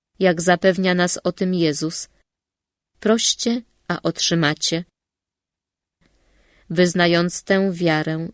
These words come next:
i tą nadzieją ożywieni, wyczekujemy zmartwychwstania umarłych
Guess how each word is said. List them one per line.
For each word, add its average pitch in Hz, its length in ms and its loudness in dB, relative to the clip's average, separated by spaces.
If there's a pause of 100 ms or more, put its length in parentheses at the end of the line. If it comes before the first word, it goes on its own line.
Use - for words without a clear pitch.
(500)
i 180 140 0
tą 185 300 2
nadzieją 175 580 4
ożywieni, 180 720 0 (800)
wyczekujemy 208 680 2
zmartwychwstania 196 1000 0
umarłych 185 720 -2